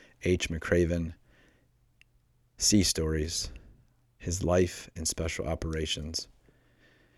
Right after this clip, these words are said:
I highly recommend this book. He also, um, is the best-selling author of Make Your Bed. And if you look him up on YouTube or Google or another website,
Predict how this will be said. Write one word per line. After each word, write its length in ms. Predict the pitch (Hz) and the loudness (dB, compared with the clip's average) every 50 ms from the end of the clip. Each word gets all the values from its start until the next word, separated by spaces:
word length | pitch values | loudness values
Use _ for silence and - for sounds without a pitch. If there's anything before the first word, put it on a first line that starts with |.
| _ _ _ _ _ _ _ - | _ _ _ _ _ _ _ -2
I 100 | - 85 | 0 4
highly 280 | 78 110 104 104 104 | 6 8 8 8 10
recommend 500 | 98 107 104 - - 110 104 101 98 98 | 8 8 6 6 6 6 6 6 6 4
this 160 | 101 104 - | 4 2 2
book. 380 | - - 117 117 135 - - - - - - - - | 6 8 8 8 8 6 0 -8 -10 -10 -12 -10 -6
He 120 | - 92 | -4 -4
also, 560 | - 95 95 92 - - 98 95 92 92 87 - _ _ _ _ - - _ | -2 0 0 0 2 2 4 4 4 4 2 -2 _ _ _ _ -20 -16 _
um, 360 | - - 87 87 85 85 78 - | -4 -2 -2 -2 -2 -2 -2 -2
is 160 | 90 92 87 | -2 -2 0
the 120 | 95 87 | 0 0
best-selling 580 | 80 85 92 90 90 - - - 85 80 82 - | 2 2 4 4 4 4 4 2 0 0 -2 -2
author 420 | - 90 90 - - 104 101 98 92 | 0 0 0 2 4 4 4 2 2
of 260 | - - 82 80 - | -2 -4 -6 -4 -2
Make 260 | 85 87 87 - - | -2 -2 0 0 0
Your 100 | 90 82 | -2 0
Bed. 420 | 76 82 90 95 110 131 139 127 - _ - - _ _ _ _ _ _ - | 2 4 6 6 6 4 2 -2 -8 _ -20 -20 _ _ _ _ _ _ -4
And 180 | 90 90 92 | -2 -2 0
if 120 | 87 87 - | 0 0 2
you 80 | 95 | 2
look 220 | 92 92 90 - - | 2 2 2 2 0
him 80 | 87 | 0
up 220 | 87 87 87 - - | 0 0 0 0 0
on 420 | 87 82 82 82 82 80 82 87 | 0 0 0 -2 -4 -4 -6 -8
YouTube 560 | - 87 90 90 82 - - 95 98 95 90 | -4 -2 -2 -2 0 2 2 4 4 4 2
or 320 | 90 78 78 80 78 78 - - - _ _ _ _ _ _ - - - | 0 -2 -4 -4 -6 -8 -10 -12 -20 _ _ _ _ _ _ -10 -2 2
Google 260 | 98 98 92 95 92 | 2 4 6 6 6
or 140 | 98 92 85 | 6 6 4
another 260 | 85 82 80 85 80 | 2 0 -2 -2 -2
website, 540 | 80 85 92 90 87 - - 120 120 120 | 0 2 2 2 4 6 6 6 6 6